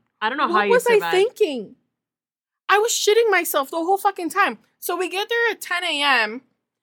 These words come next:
Speaker 2: We get there at
Speaker 1: Who's in the
Speaker 2: ten A M.
Speaker 1: mood to scream?
Speaker 2: So then Javi's brothers met us there.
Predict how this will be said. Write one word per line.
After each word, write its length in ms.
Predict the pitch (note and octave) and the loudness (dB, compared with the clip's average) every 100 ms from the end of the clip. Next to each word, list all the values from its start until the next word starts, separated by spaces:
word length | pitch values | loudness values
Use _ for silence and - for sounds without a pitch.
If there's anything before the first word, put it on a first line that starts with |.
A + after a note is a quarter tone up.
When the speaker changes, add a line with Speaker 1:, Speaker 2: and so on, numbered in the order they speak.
| _ _ _ _ _ _ _ _ _ _ _ _ _ _ _ | _ _ _ _ _ _ _ _ _ _ _ _ _ _ _
Speaker 2:
We 120 | - E4+ | -12 -4
get 180 | G4 G#4+ | -2 2
there 140 | A#4+ | 2
at 60 | B4+ | 2
Speaker 1:
Who's 100 | D4 | 2
in 100 | D4 | 2
the 60 | C4 | 4
Speaker 2:
ten 60 | B3+ | 2
A 40 | |
M. 80 | D4+ | 0
Speaker 1:
mood 80 | E4+ | 0
to 160 | C#4 E4 | 0 0
scream? 800 | B3 D#4+ G4 G4 E4 D#4+ D#4 F4+ | 0 2 4 4 0 -2 -4 -4
Speaker 2:
So 120 | F#4 | 0
then 160 | F#4+ G4+ | 0 2
Javi's 380 | F#4 G4 A4 C#4 | 4 4 4 2
brothers 400 | D4 D4+ D#4+ D4+ | 0 0 -2 -2
met 180 | D4+ D4+ | 0 0
us 100 | D4 | 0
there. 440 | D4 C#4+ C#4+ D4 | 2 4 4 0